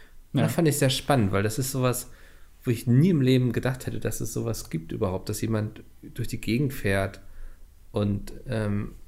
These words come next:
Speaker 1: damit sein Geld verdient, dass er irgendwie Daunenfedern wäscht.
Speaker 2: Ja. Ja, das stimmt. Solche Märkte musst du erkennen.
Speaker 1: Ja.
Speaker 2: Und dann füllen mit dir selbst. Das ist immer eine gute Idee.
Speaker 1: Dinge ausfüllen mit sich.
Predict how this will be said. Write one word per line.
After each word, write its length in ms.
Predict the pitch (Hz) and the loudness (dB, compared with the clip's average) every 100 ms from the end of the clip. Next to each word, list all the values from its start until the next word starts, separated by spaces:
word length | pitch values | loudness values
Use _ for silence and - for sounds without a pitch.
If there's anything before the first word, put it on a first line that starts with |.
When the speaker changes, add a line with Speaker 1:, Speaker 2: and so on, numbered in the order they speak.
| - - | -18 -6
Speaker 1:
damit 240 | - 110 | -2 0
sein 140 | 110 104 | 0 0
Geld 200 | 107 - | 0 0
verdient, 360 | - 117 104 | -2 0 0
dass 160 | 107 - | -2 -2
er 60 | - | -4
irgendwie 420 | 113 104 104 113 - - - - - - - | -4 -4 -4 -6 -12 -16 -16 -16 -18 -20 -18
Daunenfedern 720 | - 107 139 160 - 90 87 90 | -6 0 4 4 4 2 2 -2
wäscht. 360 | 101 - - - - - - - - - | -6 -8 -12 -16 -16 -14 -14 -14 -16 -2
Speaker 2:
Ja. 220 | 135 131 127 - - - - - | 0 0 -2 -12 -20 -20 -18 -2
Ja, 220 | 147 170 | 2 2
das 160 | 240 - | 2 0
stimmt. 300 | 247 175 - - - - - - - - - | -2 -4 -8 -18 -18 -16 -16 -16 -14 -14 -6
Solche 260 | - 131 | -2 0
Märkte 300 | 123 123 - | -2 -2 -2
musst 200 | 196 175 | -2 -2
du 40 | 156 | -4
erkennen. 380 | 135 - 147 - | -4 -4 -6 -8
Speaker 1:
Ja. 220 | - 104 - - - - - | -4 -4 -4 -8 -16 -16 -16
Speaker 2:
Und 180 | - 123 | -12 -6
dann 100 | 113 | -6
füllen 400 | 117 - 127 101 - - - | -4 -4 -6 -6 -14 -16 -8
mit 200 | 127 - | -6 -4
dir 100 | 110 | -4
selbst. 480 | 110 104 82 - - - - | -4 -6 -8 -14 -18 -20 -16
Das 100 | - | -8
ist 60 | |
immer 100 | 117 | -6
eine 80 | 110 | -4
gute 160 | 117 113 | -2 -2
Idee. 300 | 107 110 107 - - - - - - - - | -2 -4 -8 -12 -18 -20 -18 -12 -12 -12 2
Speaker 1:
Dinge 240 | 113 107 | 4 6
ausfüllen 500 | 98 110 - 104 98 | 4 2 0 0 2
mit 140 | 98 98 | 0 -2
sich. 300 | 110 127 | -4 -6